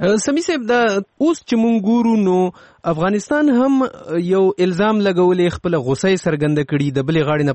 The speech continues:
پاکستان هم خپله غوسه څرګنده کړې ده د هغې په جواب کې. نو تاسو څه وینئ چې یو کوشش چې کېدو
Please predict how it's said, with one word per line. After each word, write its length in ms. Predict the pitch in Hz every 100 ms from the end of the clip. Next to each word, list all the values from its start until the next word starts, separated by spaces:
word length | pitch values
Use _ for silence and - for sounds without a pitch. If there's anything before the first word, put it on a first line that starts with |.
| 127
پاکستان 500 | 120 131 175 196 175
هم 180 | 196 196 - -
خپله 240 | - 175 143
غوسه 220 | 139 208
څرګنده 440 | 202 180 156 151 151
کړې 180 | 156 151 139
ده 80 | 135 - -
د 160 | 143 151
هغې 180 | 139 160
په 100 | 123
جواب 320 | 120 135 139 -
کې. 100 | 123 - - - 175
نو 140 | 190 220 226 196 - 277
تاسو 280 | 302 277 269 254 -
څه 200 | 202 - 302 233
وینئ 260 | 180 170 185 - _ _
چې 340 | - 202 214 208 _ _ 220
یو 120 | 214 196
کوشش 340 | 220 214 320 -
چې 80 | 226 214
کېدو 260 | 208 202